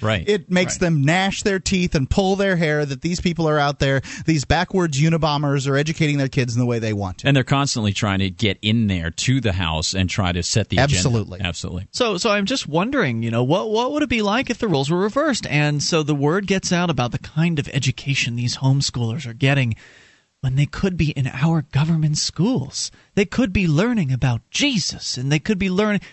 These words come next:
Speaker 3: you know, we could keep the word about sex away from them so they wouldn't soil themselves or spoil themselves <laughs> or whatever they would do.
Speaker 1: Or even, or even, even more innocuously, let's say they weren't that, you know, extreme on the religious side. If there was,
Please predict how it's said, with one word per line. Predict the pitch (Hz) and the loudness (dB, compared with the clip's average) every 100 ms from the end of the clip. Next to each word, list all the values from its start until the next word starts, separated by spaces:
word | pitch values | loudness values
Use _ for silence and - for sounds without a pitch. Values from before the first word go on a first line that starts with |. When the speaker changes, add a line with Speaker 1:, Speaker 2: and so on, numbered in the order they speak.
| _ | _
Speaker 3:
you | 196 | -2
know, | |
we | 175 | 0
could | - 143 | -2 -2
keep | - 247 - | -2 -2 -2
the | 170 | 0
word | 226 208 | 2 2
about | 170 151 - | 0 -2 -2
sex | - 233 - | -4 -2 -2
away | 196 254 269 | 0 0 0
from | 175 139 | 0 0
them | 120 | 0
so | 120 170 | 0 0
they | 226 | 2
wouldn't | 233 196 - | 0 -2 0
soil | - 311 180 131 | 2 2 2 -2
themselves | 123 113 - 143 117 113 127 | -4 -4 0 0 0 -4 -4
or | 113 - - - | -6 -8 -10 -6
spoil | - 311 247 170 | 2 4 4 2
themselves | 131 120 120 127 117 165 | 0 -2 0 0 0 2
<laughs> | |
or | 147 | 2
whatever | 110 214 - | 4 2 2
they | 214 175 | 0 0
would | 156 | 0
do. | 180 196 | 0 2
Speaker 1:
Or | 190 | 2
even, | 247 208 190 | 0 -2 -2
or | 147 165 | 0 0
even, | 190 165 120 - | 0 0 -2 -4
even | 139 147 135 | 0 2 2
more | 123 117 | 2 2
innocuously, | 110 120 151 135 110 - 90 | 2 0 0 0 -2 -2 -2
let's | 101 98 | -2 -2
say | - 92 | -2 0
they | 92 | 0
weren't | 95 101 - | 0 0 0
that, | 95 90 - | 0 0 -2
you | 104 | -2
know, | 85 80 - | -2 -4 -4
extreme | 90 - - 110 98 | -4 -4 0 2 4
on | 92 | 2
the | 87 | 0
religious | 85 92 101 117 | -2 0 0 0
side. | - 92 92 | 0 0 0
If | - | 0
there | 104 | 0
was, | 101 - | 0 -2